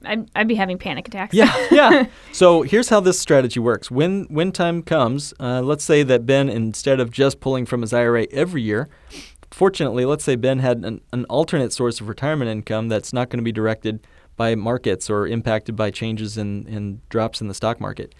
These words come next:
Speaker 2: Uh, so let's say he buys some insurance back when he was forty-five. Uh, let's say he packed in about thirteen grand a year, and his policy was designed to be paid up at age sixty-five.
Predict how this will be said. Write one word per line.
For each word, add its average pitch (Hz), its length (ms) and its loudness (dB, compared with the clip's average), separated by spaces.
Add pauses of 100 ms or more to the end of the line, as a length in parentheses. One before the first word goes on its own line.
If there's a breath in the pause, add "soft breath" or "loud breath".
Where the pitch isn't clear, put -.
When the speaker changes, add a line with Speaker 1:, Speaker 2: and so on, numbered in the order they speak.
(460 soft breath)
Speaker 2:
Uh, 113 160 -2
so 127 160 -2
let's 143 140 0
say 135 100 2
he 123 100 0
buys 123 300 2
some 113 200 -4
insurance 160 460 -2
back 123 220 0
when 117 100 -4
he 107 60 -4
was 98 160 -8
forty-five. 139 760 -2 (520)
Uh, 113 180 -2
let's 123 160 0
say 127 100 0
he 113 100 -2
packed 117 320 -4
in 117 100 0
about 110 220 0
thirteen 117 400 -6
grand 110 240 -4
a 101 60 -6
year, 139 380 -2 (280 soft breath)
and 113 80 -6
his 107 80 -6
policy 120 540 0
was - 380 -10 (500)
designed 120 300 0
to 117 60 0
be 110 100 -2
paid 117 240 -4
up 120 180 2
at 107 80 -4
age 104 180 -4
sixty-five. - 640 -8